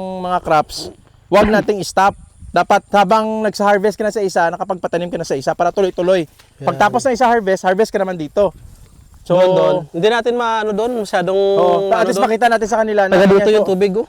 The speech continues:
Speaker 1: Ganyan po yung area na pinagtaniman namin sa gilid.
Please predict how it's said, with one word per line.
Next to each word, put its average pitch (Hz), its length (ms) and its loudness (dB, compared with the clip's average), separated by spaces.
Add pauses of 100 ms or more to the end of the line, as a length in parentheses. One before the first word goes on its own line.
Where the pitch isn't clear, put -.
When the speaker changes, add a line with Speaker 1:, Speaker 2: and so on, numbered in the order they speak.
(280)
Speaker 1:
Ganyan 208 300 0
po 233 80 0
yung 226 160 2
area 190 320 -2
na 185 160 -6
pinagtaniman 165 480 -6
namin 156 160 -6
sa 160 100 -6
gilid. 151 460 -2